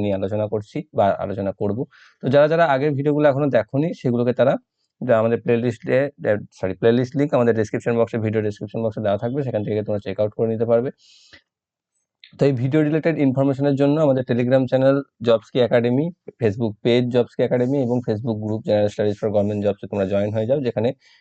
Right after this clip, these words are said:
ভিডিও রিলেটেড ইনফরমেশন এবং পিডিএফ প্রোভাইড করে দেওয়া হয়ে থাকে। তো আজকের এই ডাব্লিউবিএসআই টু থাউজেন্ড নাইনটিন এর প্রিলিমিনারির প্রথম কোশ্চেন কি রয়েছে দেখো, বাবার বয়স মেয়ের চার গুণ, যদি পাঁচ বছর পরে তার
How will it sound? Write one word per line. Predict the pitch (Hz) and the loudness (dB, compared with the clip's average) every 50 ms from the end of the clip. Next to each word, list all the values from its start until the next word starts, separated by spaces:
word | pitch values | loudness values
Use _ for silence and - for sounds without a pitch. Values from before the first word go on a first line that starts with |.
| _ - - 131 117 | _ -6 -2 0 2
ভিডিও | 117 117 123 123 | 2 4 4 2
রিলেটেড | 117 117 120 113 123 120 113 - 113 | 2 0 0 0 0 -2 0 -2 -6
ইনফরমেশন | 107 101 - 113 117 120 113 - 147 147 139 - 117 | -4 -2 0 0 0 0 0 0 -2 -2 -2 -2 -2
এবং | 107 117 139 139 - | -2 -2 -2 -2 -2
পিডিএফ | 120 104 101 110 - | -4 -2 -2 -4 -4
প্রোভাইড | - 104 98 101 95 - | -4 -2 -2 -2 -2 0
করে | - 101 101 | 0 2 2
দেওয়া | 98 98 | 2 2
হয়ে | 95 92 - | 2 -2 -4
থাকে। | 104 82 - - _ _ _ _ _ _ _ _ _ _ _ _ _ _ - | -6 -14 -14 -20 _ _ _ _ _ _ _ _ _ _ _ _ _ _ 0
তো | 143 - 139 | 2 4 4
আজকের | 139 131 - - 170 165 165 | 2 2 0 -2 -2 0 0
এই | 165 151 | 2 2
ডাব্লিউবিএসআই | 147 135 135 143 139 143 151 147 139 131 127 - 143 139 139 | 2 2 2 0 0 0 2 2 2 2 2 2 2 2 2
টু | 139 131 131 | -2 -2 -2
থাউজেন্ড | 127 120 127 131 127 123 | 0 2 2 2 2 4
নাইনটিন | 120 120 117 113 123 123 127 | 2 2 0 0 0 0 2
এর | 131 135 131 | 0 0 0
প্রিলিমিনারির | - 113 110 113 113 117 117 117 117 - - | -4 -2 -2 0 2 2 2 0 -2 -2 -4
প্রথম | 104 - 117 113 110 | -6 -6 -6 -6 -4
কোশ্চেন | 113 104 - - 120 110 - | -6 -6 -4 -4 -6 -6 -6
কি | - 123 113 | -6 -2 0
রয়েছে | 110 107 107 - 113 | 0 0 0 -2 -2
দেখো, | 117 110 - 156 151 127 | -2 0 0 0 2 4
বাবার | 120 120 123 143 151 151 143 143 | 2 4 4 4 2 2 2 2
বয়স | 143 147 160 156 - - 139 120 | 2 4 2 0 -2 -4 -2 0
মেয়ের | 120 120 123 127 135 131 - - | 0 2 2 2 0 -2 -2 0
চার | 131 107 104 104 95 | 2 2 2 0 -2
গুণ, | - 87 87 - - - 110 104 113 | -4 -8 -10 -10 -16 -14 -6 -2 -2
যদি | 113 110 123 123 123 - | 0 0 0 -2 0 0
পাঁচ | 120 113 113 113 120 | 2 2 2 0 -2
বছর | 127 127 - 143 139 139 - - | -4 -4 -2 -4 -4 -2 2 2
পরে | 123 107 101 110 131 - _ _ _ _ _ _ - | 2 4 2 0 -4 -6 _ _ _ _ _ _ -2
তার | 135 123 123 | 0 2 2